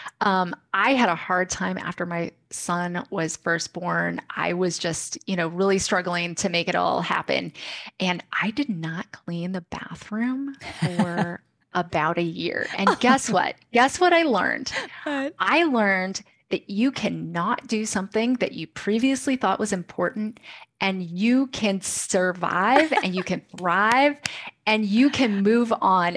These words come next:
Speaker 2: And I feel like that experience has informed everything I do. When I wake up, I think of that parent who just had a baby, who can't clean the bathroom, who's struggling feeding them. And I think,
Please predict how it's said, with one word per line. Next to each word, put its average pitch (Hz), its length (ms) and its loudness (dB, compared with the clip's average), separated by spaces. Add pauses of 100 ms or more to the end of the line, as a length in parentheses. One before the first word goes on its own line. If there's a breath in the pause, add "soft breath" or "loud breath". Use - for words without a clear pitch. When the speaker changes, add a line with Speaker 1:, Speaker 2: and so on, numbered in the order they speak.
Speaker 2:
And 196 100 2
I 196 60 2
feel 226 180 4
like 185 300 2
that 202 320 4
experience 180 720 0
has 196 300 0
informed 175 640 -2 (500 loud breath)
everything 269 840 4
I 185 160 0
do. 165 320 -2
When 180 260 -4
I 196 200 4
wake 262 260 4
up, 214 280 2
I 170 120 0
think 208 240 -4
of 233 100 -2
that 226 220 2
parent 185 380 0
who 170 100 -10 (100)
just 208 280 2
had 233 100 4
a 220 40 4
baby, 175 360 2
who 170 160 -6
can't 208 260 -2
clean 226 200 2
the 226 60 2
bathroom, 180 520 0
who's 180 180 -4
struggling 226 460 2
feeding 185 340 -2
them. 175 340 0 (500 loud breath)
And 190 120 0
I 185 140 2
think, 180 360 -4